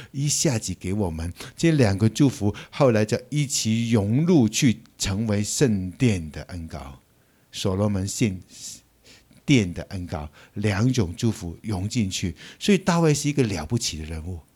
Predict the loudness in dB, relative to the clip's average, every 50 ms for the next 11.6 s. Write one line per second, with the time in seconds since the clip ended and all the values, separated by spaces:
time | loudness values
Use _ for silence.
0 | _ _ _ _ _ _ _ _ _ _ -20 -20 _ _ _ _ _ _ _ _
1 | -14 -10 -8 -6 -6 -4 -4 -4 -6 -4 -4 -6 -6 -6 -6 -8 -10 -12 -14 _
2 | _ _ _ _ _ _ _ _ _ -6 -2 0 2 2 2 2 2 2 2 2
3 | 0 2 0 0 -2 -2 -4 -2 -2 0 0 0 0 -2 -2 -4 -6 -6 -4 -4
4 | -4 -4 -4 -4 -2 -2 -2 0 0 0 0 0 -4 -6 -6 -4 -6 -4 -4 -4
5 | -4 -4 -4 -4 -4 -6 -4 -4 -4 -2 -2 -2 -4 -4 -4 -8 -8 -8 -8 -10
6 | -10 -10 -12 _ -14 -12 -12 -12 -14 -14 -14 -14 -12 -14 -16 -18 _ -20 -20 -20
7 | _ _ -8 -8 -8 -8 -10 -16 -6 _ 0 0 0 0 2 4 4 4 4 2
8 | -2 -4 -4 -4 -2 -2 -2 -4 -6 -8 -6 -6 -8 -8 -10 -10 -10 -10 -10 -10
9 | -10 -14 -20 -8 _ 0 0 2 2 2 2 2 0 0 0 -2 -2 -4 -2 -2
10 | -2 0 0 0 -2 -2 -4 -6 -4 -4 -2 -2 -2 -2 -2 -2 -4 -4 -2 -4
11 | -6 -6 -6 -6 -8 -8 -8 -8 -10 -12 -14